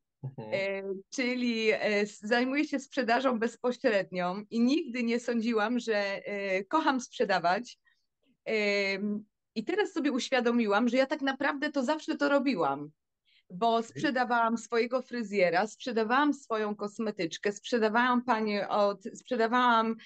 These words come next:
Speaker 2: y, sprzęty, które kupiłam do domu, sprzedawałam, y, ym, informacje, sprzedawałam mojego dentystę, <laughs> sprzedawałam
Speaker 1: Mhm.
Speaker 2: bardzo dużo informacji, ale nigdy nie sprzedawałam produktu.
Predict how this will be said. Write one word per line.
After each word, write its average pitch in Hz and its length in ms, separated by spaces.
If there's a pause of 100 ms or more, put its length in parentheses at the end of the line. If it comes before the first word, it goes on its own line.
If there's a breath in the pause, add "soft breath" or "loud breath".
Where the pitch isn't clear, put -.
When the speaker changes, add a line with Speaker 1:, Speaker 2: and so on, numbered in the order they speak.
(300 loud breath)
Speaker 2:
y, 220 120
sprzęty, 294 500
które 214 280
kupiłam 208 460
do 202 120
domu, 185 380
sprzedawałam, 240 840 (160)
y, 196 500 (840)
ym, 190 400
informacje, 262 920
sprzedawałam 233 640
mojego 220 320
dentystę, 240 600
<laughs> 349 180
sprzedawałam 240 720
Speaker 1:
Mhm. 233 80 (280 soft breath)
Speaker 2:
bardzo 311 420
dużo 277 300
informacji, 277 1040 (520 soft breath)
ale 233 180
nigdy 330 260
nie 349 120
sprzedawałam 285 500
produktu. 180 640